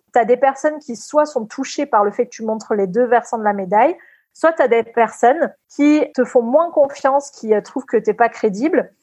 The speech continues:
parce qu'en fait, elles voient, elles voient ça comme de la faiblesse. Et, euh, voir qui, enfin, une fois, j'ai reçu une réponse, euh, d'une personne qui m'a dit, euh, je sais pas, un truc du genre, euh, enfin,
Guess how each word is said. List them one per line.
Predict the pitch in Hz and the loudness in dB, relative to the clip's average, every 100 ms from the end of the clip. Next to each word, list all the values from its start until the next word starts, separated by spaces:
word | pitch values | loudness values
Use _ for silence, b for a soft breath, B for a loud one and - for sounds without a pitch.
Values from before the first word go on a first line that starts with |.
| _ _ _ - | _ _ _ 0
parce | 214 | 0
qu'en | - 214 | 0 0
fait, | 240 | 0
elles | 220 | 2
voient, | 196 214 - | 2 0 -2
elles | 220 | -2
voient | 202 214 | 0 2
ça | 233 | 0
comme | 226 202 | -2 -2
de | 196 | -2
la | 190 | -2
faiblesse. | - 190 202 311 - - _ _ | -4 -2 0 -2 -8 -20 _ _
Et, | 233 254 262 | 2 6 6
euh, | 240 214 208 | 6 4 2
voir | 185 220 277 294 - | 2 4 4 2 -4
qui, | - 262 277 | -4 2 4
enfin, | - 196 190 190 185 _ | 4 2 2 0 -4 _
une | 208 202 | -8 -4
fois, | 240 240 | 2 2
j'ai | 226 | 4
reçu | 208 196 233 | 0 -2 -4
une | 208 | -2
réponse, | 208 208 233 240 | -2 -2 -6 -4
euh, | 220 196 190 190 _ _ _ 202 | -2 0 -2 -6 _ _ _ -14
d'une | 190 | -2
personne | 208 196 247 254 | -2 2 -2 -2
qui | - | -6
m'a | 196 185 | -4 -4
dit, | 180 240 | -2 0
euh, | 220 196 190 185 185 196 _ | 2 2 0 -2 -8 -14 _
je | - | -12
sais | 214 | -2
pas, | 220 | 0
un | 196 | 0
truc | 220 | -4
du | 196 196 | -6 0
genre, | 214 208 | 2 2
euh, | 185 | 0
enfin, | 185 190 | -4 -8